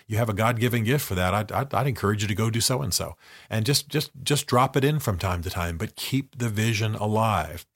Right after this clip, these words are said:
Your children, for sure, definitely your wife, and, and your friends as well,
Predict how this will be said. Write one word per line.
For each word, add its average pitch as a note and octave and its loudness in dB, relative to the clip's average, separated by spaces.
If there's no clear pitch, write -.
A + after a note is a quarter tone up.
Your G#2+ 0
children, C#3 2
for - -6
sure, G#2+ 4
definitely G#2 0
your F2+ 0
wife, G#2+ 2
and, G#2 0
and A2+ 0
your G#2+ 2
friends C#3 2
as A2 2
well, G#2+ 2